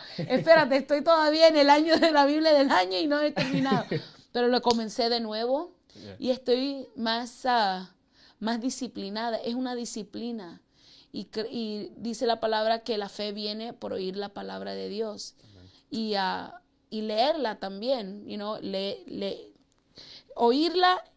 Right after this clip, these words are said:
Speaker 1: en el espíritu de uno, que su cuerpo, su mente, su todo, ah, lo reciba.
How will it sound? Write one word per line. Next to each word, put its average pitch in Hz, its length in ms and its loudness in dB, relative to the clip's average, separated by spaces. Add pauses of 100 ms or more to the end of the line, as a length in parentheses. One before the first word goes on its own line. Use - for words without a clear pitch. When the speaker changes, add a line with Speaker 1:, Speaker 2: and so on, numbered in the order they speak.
Speaker 1:
en 247 240 0
el 240 100 0
espíritu 277 520 -2
de 254 120 4
uno, 285 340 0
que 208 440 -2
su 214 200 -8
cuerpo, 247 460 -2
su 233 180 -2
mente, 240 600 -2
su 202 420 -6
todo, 240 440 2 (360)
ah, 196 340 0 (220)
lo 220 160 -2
reciba. 254 640 -4